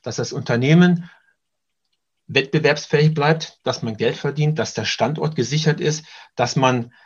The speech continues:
dass man, äh, gute Produkte herstellt für die Kunden, dass die Kunden wiederkommen, Null-Fehler-Ansatz.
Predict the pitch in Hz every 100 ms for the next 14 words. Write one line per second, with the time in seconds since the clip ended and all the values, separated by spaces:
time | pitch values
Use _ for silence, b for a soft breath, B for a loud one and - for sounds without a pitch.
0 | b - 120 156 120 117 117 110 110 110
1 | 107 165 175 - 156 170 170 151 143 127
2 | 139 - - - 117 117 - 160 160 131
3 | - - 175 202 156 156 156 160 151 151
4 | 131 131 - 147 165 160 139 156 156 147
5 | -